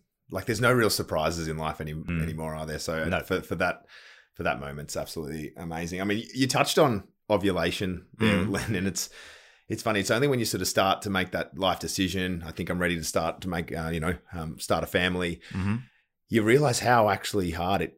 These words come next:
Speaker 1: is to fall pregnant. I mean, you
Speaker 2: Oh,
Speaker 1: know, you,
Speaker 2: yeah.
Speaker 1: you almost spend your, your, your twenties, you know, avoiding it. You're
Speaker 2: Yep.
Speaker 1: thinking that, eh, you know, every encounter might e-, e-, end up in a, in a pregnancy, but it's, it's tough.
Speaker 2: It is hard.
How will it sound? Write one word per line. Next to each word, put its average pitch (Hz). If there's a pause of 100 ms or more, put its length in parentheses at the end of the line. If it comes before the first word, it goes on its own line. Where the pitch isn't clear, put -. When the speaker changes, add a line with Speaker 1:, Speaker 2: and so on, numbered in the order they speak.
Speaker 1:
is 92
to 85 (220)
fall 87
pregnant. 82 (300)
I 98
mean, 92 (200)
you 101
Speaker 2:
Oh, 147
Speaker 1:
know, 107
you, -
Speaker 2:
yeah. 117
Speaker 1:
you 117
almost 120
spend 98
your, 90
your, 90
your 87
twenties, 92 (240)
you 98
know, 80
avoiding 101
it. 98
You're 95
Speaker 2:
Yep. -
Speaker 1:
thinking 92
that, 85
eh, 90
you 95
know, 87
every 92
encounter 92
might 90
e-, 90 (100)
e-, 65 (100)
end 90
up 87
in 85
a, 82
in 78
a 82
pregnancy, 98
but 82
it's, -
it's 95
tough. 135
Speaker 2:
It 104
is 131
hard. 80